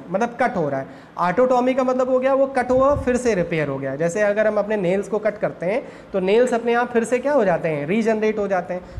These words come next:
तो इसी को बुला सकते हैं हम autotomy, Clear है। तो इस तरह से यहाँ तक complete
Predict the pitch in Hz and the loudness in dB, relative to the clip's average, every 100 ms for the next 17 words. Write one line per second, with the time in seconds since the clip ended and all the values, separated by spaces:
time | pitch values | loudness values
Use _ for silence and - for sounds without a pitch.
0 | - 175 170 208 190 180 165 160 170 214 | -6 -4 -4 -4 -4 -2 -2 -4 -4 -4
1 | 240 233 143 143 226 262 170 131 123 113 | -4 -6 -6 -2 -2 0 -2 -2 -6 -12
2 | - 165 175 - 285 - - - 175 175 | -10 -2 0 2 0 -4 -16 -8 -6 -2
3 | 202 208 214 196 190 214 185 170 202 | 0 0 2 0 0 -2 -2 -2 -2